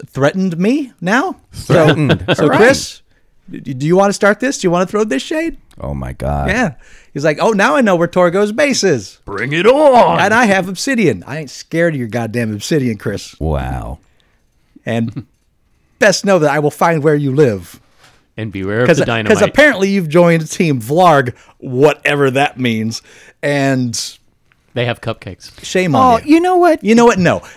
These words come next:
Speaker 1: They have cupcakes for Barry and Deb. <laughs>
Speaker 2: Team Vlarg, what a cop-out. It's like, "Sure, I'll join the U S against
Speaker 3: Blank.
Speaker 2: Swaziland."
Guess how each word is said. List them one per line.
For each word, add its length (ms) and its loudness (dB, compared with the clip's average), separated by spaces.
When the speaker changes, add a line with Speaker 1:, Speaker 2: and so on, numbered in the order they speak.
Speaker 1:
They 140 4
have 160 2
cupcakes 520 -2
for 160 -2
Barry 320 0
and 140 -4
Deb. 180 -10
<laughs> 800 -8
Speaker 2:
Team 240 2
Vlarg, 720 2
what 220 4
a 40 0
cop-out. 760 -4
It's 160 -6
like, 160 -4
"Sure, 720 2
I'll 200 2
join 420 4
the 100 4
U 320 4
S 540 -2
against 720 -2
Speaker 3:
Blank. 360 -2
Speaker 2:
Swaziland." 840 2